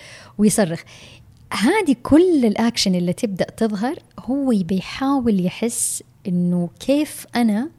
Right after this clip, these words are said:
لمن أقرر، بغض النظر القرار صح ولا لا،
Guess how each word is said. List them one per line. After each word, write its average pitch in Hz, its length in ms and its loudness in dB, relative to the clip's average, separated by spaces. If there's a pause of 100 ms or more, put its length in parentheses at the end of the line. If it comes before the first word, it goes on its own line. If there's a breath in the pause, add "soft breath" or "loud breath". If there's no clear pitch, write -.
(120)
لمن 185 380 2 (120)
أقرر، 170 540 -6 (680 soft breath)
بغض 240 320 4
النظر 233 240 4
القرار 214 280 0
صح - 360 -2
ولا 190 180 4
لا، 151 360 6